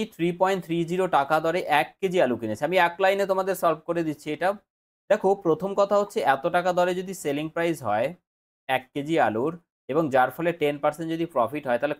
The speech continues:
কস্ট প্রাইস কত হবে সেটা বের করব। এবার কস্ট প্রাইসের উপরে টোয়েন্টি ওয়ান পার্সেন্ট প্রফিটে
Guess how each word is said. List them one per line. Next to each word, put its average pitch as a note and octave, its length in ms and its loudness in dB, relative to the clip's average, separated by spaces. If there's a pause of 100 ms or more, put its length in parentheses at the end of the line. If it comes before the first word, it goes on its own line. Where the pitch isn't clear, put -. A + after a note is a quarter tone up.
কস্ট C#3 300 2
প্রাইস E3+ 180 0 (120)
কত E3+ 100 -2 (100)
হবে F3 220 0
সেটা F#3 220 -2
বের G#3+ 180 0
করব। G3 160 0 (500)
এবার C4 140 4 (100)
কস্ট A#3 220 2
প্রাইসের A#3 300 2
উপরে A#3 180 2 (100)
টোয়েন্টি F3+ 460 -2
ওয়ান A2 280 2
পার্সেন্ট B2+ 320 -2
প্রফিটে E3+ 360 -4